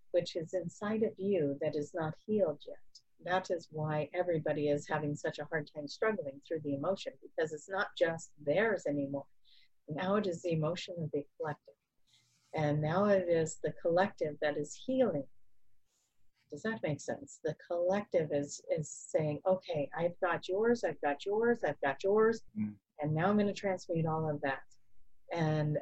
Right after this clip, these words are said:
Speaker 1: as that keeps getting transmuted, it keeps getting lighter and lighter and lighter. And again, the astrology is also going to support it.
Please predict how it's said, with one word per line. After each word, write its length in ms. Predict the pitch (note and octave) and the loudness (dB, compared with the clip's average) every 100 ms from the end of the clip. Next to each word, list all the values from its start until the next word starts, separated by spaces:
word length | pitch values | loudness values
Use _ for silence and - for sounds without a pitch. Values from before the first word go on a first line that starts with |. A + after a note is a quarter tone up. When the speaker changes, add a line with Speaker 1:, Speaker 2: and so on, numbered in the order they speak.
| - | -2
Speaker 1:
as 340 | F3+ A3 A3+ | 0 0 2
that 220 | G#3 F3 | 2 2
keeps 300 | - A#3+ A#3 | 0 -4 -4
getting 260 | - - D#3+ | -2 0 0
transmuted, 680 | - G3+ G#3+ - E3 D#3 D3+ | -2 -2 -2 -2 -4 -2 -2
it 140 | F#3 | -4
keeps 240 | - G3+ - | -4 -6 -2
getting 260 | F#3 F3+ | -2 0
lighter 380 | D#3+ D3+ D#3 F3 | 0 -2 0 -2
and 160 | E3+ D#3+ | -2 0
lighter 320 | C#3+ C#3+ C#3+ | 0 0 -4
and 140 | D3+ D#3 | -4 -4
lighter. 320 | F#3 F#3 - - _ _ _ _ _ _ - | -2 -2 -4 -18 _ _ _ _ _ _ -2
And 340 | D#3 D3 C#3+ | 2 2 0
again, 400 | E3 E3+ F3 D#3+ | -4 0 0 2
the 120 | D3+ D3 | 0 -2
astrology 720 | - - G#3 A#3+ A3+ D#3+ D3 | -4 -2 0 2 0 -2 -2
is 140 | C#3+ | 0
also 300 | D3+ D#3+ - | 0 -2 -4
going 260 | - D#3 D3+ | -4 -2 -4
to 160 | - D3+ | -6 -8
support 480 | D3 - - D3+ | -8 -8 -4 -2
it. 100 | C#3+ | -4